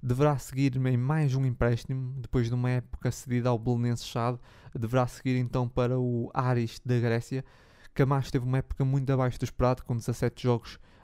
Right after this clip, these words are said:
uma assistência e nenhum gol. Ahm, segue então aqui para mais um empréstimo, jogador que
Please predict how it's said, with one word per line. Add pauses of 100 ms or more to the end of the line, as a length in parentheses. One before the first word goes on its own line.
uma
assistência
e
nenhum
gol. (440)
Ahm,
segue
então
aqui
para
mais
um
empréstimo,
jogador
que